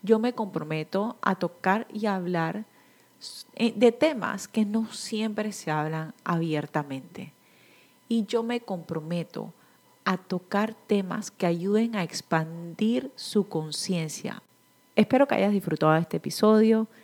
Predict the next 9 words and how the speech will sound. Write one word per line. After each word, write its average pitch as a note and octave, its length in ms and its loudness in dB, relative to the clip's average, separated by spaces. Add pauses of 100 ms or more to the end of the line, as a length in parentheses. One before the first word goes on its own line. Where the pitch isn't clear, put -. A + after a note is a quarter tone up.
(300)
y C#4+ 340 4 (340)
que G3 160 6
ya G#3+ 160 4
que B3+ 160 0
sabes A#3 840 -2
qué A3+ 140 6
esperar G#3 720 4 (100)
de G3 200 8
reconectar F#3 720 2